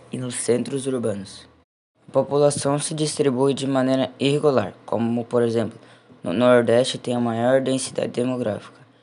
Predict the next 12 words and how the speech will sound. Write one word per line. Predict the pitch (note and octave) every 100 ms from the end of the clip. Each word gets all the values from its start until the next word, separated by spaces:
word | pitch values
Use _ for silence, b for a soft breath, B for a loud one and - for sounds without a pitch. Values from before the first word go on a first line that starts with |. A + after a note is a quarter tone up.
| b b -
e | A2+
tem | - B2 C#3 -
alguns | A#2 A#2+ C3+ C3+
lugares | C3 B2 C3 B2+
que | - C3 B2+ - - _ _ _ _ _ _ _ -
é | G#2 G#2
inabitável, | - C3+ C#3+ C3 A#2+ A#2 G#2+ A2 - - -
como | A2+ A2+ -
o |
Alasca | A2 G#2+ G#2+ A2+ B2 - B2+ -
e | B2
desertos. | B2+ A#2+ A2 G#2 - - -